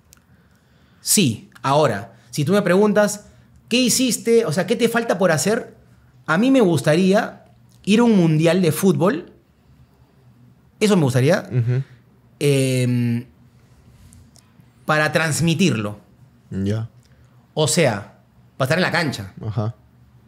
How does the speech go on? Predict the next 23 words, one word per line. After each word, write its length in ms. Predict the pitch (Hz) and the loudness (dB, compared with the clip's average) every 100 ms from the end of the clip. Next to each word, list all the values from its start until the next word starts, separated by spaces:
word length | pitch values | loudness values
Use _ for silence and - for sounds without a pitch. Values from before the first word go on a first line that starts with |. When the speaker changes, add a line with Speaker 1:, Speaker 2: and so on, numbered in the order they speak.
| _ | _
Speaker 1:
¿Me 60 | 123 | -2
entiendes? 440 | 143 143 98 - | 0 -2 -4 -8
Speaker 2:
Claro. 200 | - 113 | -2 -2
Speaker 1:
Para 100 | 92 117 | 0 -2
estar 120 | 156 | -2
en 80 | 156 | -2
la 80 | 131 | -2
cancha. 400 | 139 113 98 - _ _ _ _ - - | -4 -4 -10 -18 _ _ _ _ -16 2
O 160 | 247 | 4
en 80 | 254 | 4
la 120 | 180 | 0
cabina. 500 | 147 151 147 104 98 - - | 0 0 -2 -4 -8 -16 -14
Speaker 2:
Ujú. 320 | 113 117 101 - _ _ _ _ _ _ | -8 -8 -8 -14 _ _ _ _ _ _
Speaker 1:
Desde 220 | 143 156 | -2 2
otro 140 | 185 196 | 2 2
lugar. 440 | 156 135 - - | 2 0 -4 -12
Yo 160 | 123 147 | -6 0
he 20 | |
ido 100 | 180 | 2
al 60 | 208 | 4
mundial 280 | 190 190 202 | 4 4 2
de 80 | 214 | 0
testigo. 600 | 131 - 175 120 98 | -2 -2 -2 -2 -6